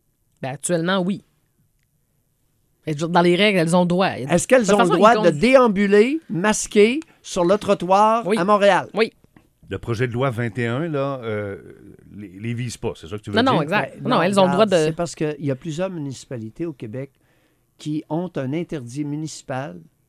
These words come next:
Speaker 2: de déambuler masqué. Toute personne doit
Speaker 1: Ah,
Speaker 2: être
Speaker 1: ok.
Speaker 2: identifiable en tout temps.
Speaker 1: Ouais, mais à
Speaker 2: Est-ce
Speaker 1: Montréal, je pense pas que ça, je sais pas, là, ça touche quelle municipalité ?
Speaker 2: Toute personne doit être identifiable en tout temps.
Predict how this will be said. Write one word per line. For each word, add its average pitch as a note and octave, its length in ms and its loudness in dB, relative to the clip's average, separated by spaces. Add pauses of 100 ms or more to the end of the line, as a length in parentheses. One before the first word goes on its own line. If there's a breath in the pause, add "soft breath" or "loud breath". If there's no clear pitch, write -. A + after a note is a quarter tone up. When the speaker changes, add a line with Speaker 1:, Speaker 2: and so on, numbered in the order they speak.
(380)
Speaker 2:
de C#3 120 -6
déambuler D3 640 -4
masqué. C#3 580 -10
Toute G3+ 200 -10
personne D#3+ 520 -10
doit C3+ 180 -10
Speaker 1:
Ah, F3 200 -2
Speaker 2:
être F#3+ 40 -4
Speaker 1:
ok. F3 60 -8
Speaker 2:
identifiable D3+ 640 -8
en B2 80 -10
tout - 180 -18
temps. B2 200 -12 (500)
Speaker 1:
Ouais, D3+ 160 -6
mais B2 560 -10 (300)
à - 20 -
Speaker 2:
Est-ce B2+ 60 -12
Speaker 1:
Montréal, C#3 420 -8 (500)
je - 80 -20
pense B2+ 160 -10
pas F#3 100 -10
que - 60 -14
ça, C#3+ 100 -6 (200)
je - 840 -20
sais - 140 -16
pas, F3+ 120 -4
là, C#3 80 -4
ça D#3 140 -6
touche F#3+ 160 -10
quelle G3 180 -4
municipalité ? C3+ 640 -10
Speaker 2:
Toute G3+ 260 -4
personne D#3+ 520 -6
doit C3+ 220 -8
être D3 280 -8
identifiable D3 760 -8
en C3 100 -8
tout - 160 -20
temps. A2 180 -14